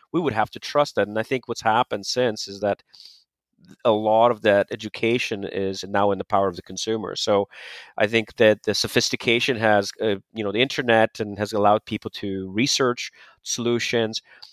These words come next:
You know, I think there's, there's some statistics out there these days that suggest that, uh, I think sixty-five percent, maybe it's eighty per-, <laughs> percent now, I don't know,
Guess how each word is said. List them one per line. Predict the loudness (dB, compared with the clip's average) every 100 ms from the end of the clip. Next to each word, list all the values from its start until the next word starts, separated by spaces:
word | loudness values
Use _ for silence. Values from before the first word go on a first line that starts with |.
| _ _ _
You | -2
know, | 2
I | 2
think | 2 0
there's, | 0 0
there's | -4
some | -4
statistics | -4 -2 -2 -2 0 0
out | 2
there | -2
these | -4 -2
days | 0 0
that | -4
suggest | -6 -2 2 2 2
that, | 0 0 _ _ _ _ _ _ _ -20
uh, | -20 -20 -20 -20 -20 -8
I | -4
think | -4
sixty-five | -4 -4 -4 -6 -2 2 4 2
percent, | -2 0 2 2
maybe | 0 -4
it's | -6 -6
eighty | -6 -4
per-, | -4
<laughs> | -2
percent | -2 -2 -6 -4
now, | -2 0 0 -2
I | -4
don't | -4
know, | -4